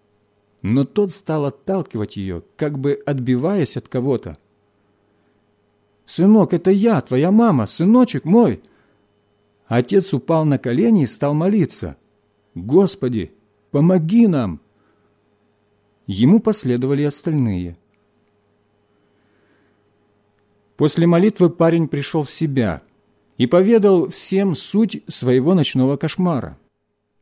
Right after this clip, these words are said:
«Девяткин приходил. Только что он был здесь. Я спал, вдруг чувствую, кто-то меня толкает, будет.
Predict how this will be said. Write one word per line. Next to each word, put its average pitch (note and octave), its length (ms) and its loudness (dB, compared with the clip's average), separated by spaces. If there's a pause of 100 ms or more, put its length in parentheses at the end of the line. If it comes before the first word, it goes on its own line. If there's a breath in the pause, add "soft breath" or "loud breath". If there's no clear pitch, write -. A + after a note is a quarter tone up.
(800)
«Девяткин E3+ 640 2
приходил. C#3+ 640 -4 (800)
Только F#3+ 320 4
что - 280 0
он D3+ 180 2
был F3 160 0
здесь. E3 480 -4 (640)
Я F3+ 180 2
спал, G#3+ 380 2
вдруг F#3 260 0
чувствую, F#3+ 540 -2
кто-то G#3+ 280 0
меня G#3 240 4
толкает, F#3+ 800 0
будет. D#3+ 480 -2